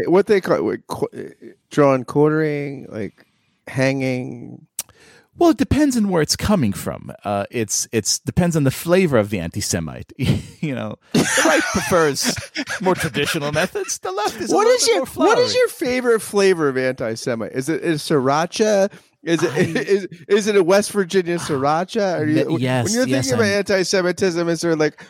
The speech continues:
Speaker 1: "Well, my favorite guys are from Montana"?
Speaker 2: I'm a traditionalist when it comes to this. I, I, see, this is one of the things that, that really bothers me. The,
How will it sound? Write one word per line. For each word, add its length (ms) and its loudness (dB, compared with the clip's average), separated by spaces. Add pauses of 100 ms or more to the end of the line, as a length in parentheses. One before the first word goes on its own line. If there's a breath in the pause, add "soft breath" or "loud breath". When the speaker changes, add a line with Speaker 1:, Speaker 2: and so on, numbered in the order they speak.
Speaker 1:
"Well, 180 2
my 260 2
favorite 380 2
guys 320 0
are 60 2
from 200 0
Montana"? 840 -2 (160)
Speaker 2:
I'm 160 4
a 60 4
traditionalist 920 0
when 100 0
it 100 -2
comes 260 -2
to 80 -2
this. 340 -4
I, 320 0
I, 100 -8
see, 340 -2
this 200 0
is 160 -4
one 160 2
of 80 -2
the 80 -2
things 400 -2
that, 240 2
that 160 0
really 220 0
bothers 400 -2
me. 140 2
The, 120 -10